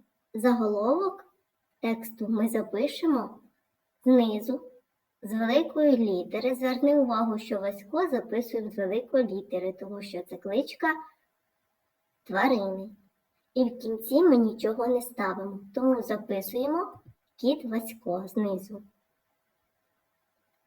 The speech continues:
Отож, ми записали, яке сьогодні число, як називається робота і як називається текст, який ти будеш переписувати.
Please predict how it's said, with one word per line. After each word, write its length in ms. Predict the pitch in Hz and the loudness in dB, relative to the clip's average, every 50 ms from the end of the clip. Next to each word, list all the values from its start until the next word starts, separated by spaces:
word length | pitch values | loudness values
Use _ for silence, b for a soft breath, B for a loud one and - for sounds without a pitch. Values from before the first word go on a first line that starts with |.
| _ _ _ _ _ _ _ | _ _ _ _ _ _ _
Отож, 680 | - 254 262 262 - 277 311 381 392 - - - - _ _ _ _ _ _ - | -2 0 0 4 8 8 8 8 6 2 -4 -12 -14 _ _ _ _ _ _ 0
ми 180 | 240 254 294 320 | 2 4 4 6
записали, 680 | 311 320 277 - 269 262 - - 247 220 220 208 208 208 | 6 4 2 4 2 0 0 2 2 2 2 2 2 0
яке 280 | 202 202 - 294 339 330 | 0 0 2 2 2 4
сьогодні 540 | - 277 254 240 254 269 269 262 254 247 | 6 4 6 6 6 4 4 4 2 2
число, 460 | - - 226 - - - 214 214 214 214 | 0 -4 -6 -6 -6 -6 -6 -4 -4 -4
як 280 | 208 233 269 277 - | -2 -2 -2 0 2
називається 720 | 285 277 262 247 254 240 226 226 220 214 220 - - 202 208 | 4 4 4 4 2 2 2 2 2 0 -2 -4 -8 -8 -6
робота 500 | 202 190 196 226 277 349 - - - 415 - B B B B B B B B _ | -4 -2 2 4 4 4 4 0 -6 -12 -14 B B B B B B B B _
і 180 | - 254 247 240 | 2 4 6 6
як 200 | 254 240 233 - - - - - _ _ _ - | 6 4 4 0 -4 -12 -18 -20 _ _ _ -6
називається 720 | 240 233 220 - 247 226 226 226 214 202 190 - 220 220 - - | -4 -4 -2 0 0 2 2 2 0 0 -4 -4 -8 -10 -8 -6
текст, 320 | - 269 370 - - - - _ - | -6 -6 -6 -6 -8 -16 -18 _ -10
який 460 | 254 240 233 - 269 285 339 330 330 | -8 -8 -6 -2 0 0 0 0 0
ти 100 | - 226 | 0 -2
будеш 380 | 208 208 233 247 262 254 - - | 0 0 0 0 0 0 -2 -2
переписувати. 1000 | - 247 247 247 247 240 - 220 202 196 - - 202 196 196 190 - - 190 - | -2 0 0 2 0 0 -2 -4 -6 -6 -6 -8 -6 -6 -6 -10 -12 -16 -20 -20